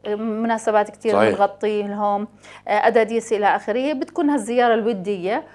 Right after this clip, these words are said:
Speaker 1: وزائد إنه للتحضير لاحتفالية الوحدة. احتفالية الوحدة كانت بالنسبة لها تحدي، تحدي إني أجمع كل هالكنايس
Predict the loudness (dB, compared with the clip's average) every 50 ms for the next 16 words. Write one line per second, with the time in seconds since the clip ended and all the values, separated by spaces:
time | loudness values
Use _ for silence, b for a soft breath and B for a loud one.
0 | B B B 2 4 6 6 6 6 6 6 6 6 6 4 2 2 2 0 0
1 | 2 2 2 4 4 4 2 2 4 6 6 6 6 4 0 0 0 0 -2 0
2 | 0 0 2 0 0 0 0 0 -2 -4 -8 -14 -6 -4 -4 -2 -2 -4 -6 -6
3 | -8 -8 -8 -10 -12 -14 -16 B B B B B B B B -8 4 6 8 8
4 | 8 6 4 2 0 0 0 -2 -4 -2 2 2 2 2 2 -2 -6 -6 -6 -6
5 | -4 -2 -2 -4 -4 -8 -10 -10 -10 -8 -10 -12 -12 -14 _ _ _ _ _ -6
6 | -4 -2 0 -2 -2 -2 -4 -4 -2 -2 -2 -2 -4 -4 -4 -6 -8 -6 -4 -6
7 | -4 -4 -4 -4 -4 -4 -4 -2 -2 -2 -2 -4 -4 -6 -8 -10